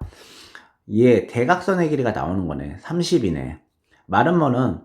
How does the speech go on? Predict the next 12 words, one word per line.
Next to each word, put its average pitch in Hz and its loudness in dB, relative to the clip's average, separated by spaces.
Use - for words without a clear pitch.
두 135 -2
대각선이 113 -2
수직 180 -2
이등분하지? 98 -4
그러니까 95 -6
이 92 0
길이가 107 2
삼십이니까 123 -4
비오의 160 4
길이는 113 -4
삼십의 175 -6
반, 98 -4